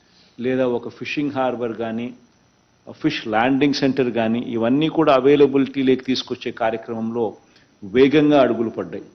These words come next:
మనం వచ్చిన తర్వాతనే మొట్టమొదటిసారిగా పది ఫిషింగ్ హార్బర్లు ఏకంగా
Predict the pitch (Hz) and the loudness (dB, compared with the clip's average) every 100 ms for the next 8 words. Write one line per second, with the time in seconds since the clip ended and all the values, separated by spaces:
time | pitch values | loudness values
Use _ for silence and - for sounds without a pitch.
0 | _ _ _ _ 110 110 117 117 131 131 | _ _ _ _ -4 0 0 2 2 4
1 | 123 123 123 127 120 117 120 117 120 - | 6 6 4 4 2 2 0 0 0 0
2 | 123 123 113 123 110 - - _ _ - | 2 2 4 4 2 -4 -20 _ _ -20
3 | - 127 123 131 131 - 147 123 127 123 | -2 2 2 2 0 0 0 0 2 2
4 | 123 127 123 110 - - - _ _ _ | 2 0 2 0 -2 -12 -20 _ _ _
5 | 117 117 127 123 123 110 - | -2 0 2 2 2 2 0